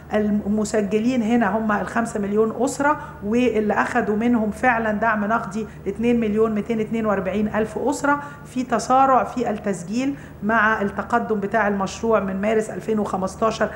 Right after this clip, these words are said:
حتى واحد وتلاتين ديسمبر ألفين وسبعتاشر. احنا في صرفية خمستاشر يناير الأعداد زادت عن كده. <clears throat> الدعم المنصرف هنا دول خمستاشر مليار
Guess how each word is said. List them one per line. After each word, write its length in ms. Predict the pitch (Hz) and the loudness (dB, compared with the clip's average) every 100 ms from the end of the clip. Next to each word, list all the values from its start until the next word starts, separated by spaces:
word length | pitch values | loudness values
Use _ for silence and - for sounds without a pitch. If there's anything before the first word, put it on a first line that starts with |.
| - | -6
حتى 240 | - 220 208 | -6 -2 2
واحد 240 | 240 240 | 2 2
وتلاتين 440 | 202 190 190 240 208 | -2 -4 -4 -2 -2
ديسمبر 460 | 202 226 220 196 | -2 -2 0 0
ألفين 240 | 180 220 208 | -2 -2 -2
وسبعتاشر. 680 | 185 175 160 - 160 - - - - - | -2 -4 -6 -6 -10 -12 -14 -16 -8 -2
احنا 220 | 202 247 | 2 2
في 280 | 233 247 247 | 2 0 0
صرفية 440 | - 208 - 294 | 0 -4 0 0
خمستاشر 640 | 277 208 214 - 269 247 | 0 0 0 -2 -2 0
يناير 420 | 220 220 262 262 - - - | 0 0 2 0 -2 -10 -2
الأعداد 340 | 220 190 226 | 0 2 0
زادت 320 | 214 214 185 | 2 0 0
عن 120 | 170 165 | -4 -6
كده. 160 | - - - - - - - - - - - - - - - - - - - - - | -10 -12 -18 -18 -18 -18 -18 -18 -20 -18 -18 -18 -18 -16 -18 -18 -18 -18 -18 -10 -6
<clears throat> 300 | - - 214 - - - - - - - | -4 -2 -2 -2 -10 -16 -16 -16 -16 -6
الدعم 300 | 202 262 285 | -2 2 4
المنصرف 680 | 277 214 196 - 190 160 - - - - - | 2 0 -2 0 0 0 -10 -16 -18 -12 -2
هنا 220 | 302 359 | 0 2
دول 220 | 277 330 | 2 2
خمستاشر 680 | 330 262 240 - - - 240 | 2 2 2 2 0 0 -2
مليار 520 | 214 214 233 294 359 | -2 0 2 4 2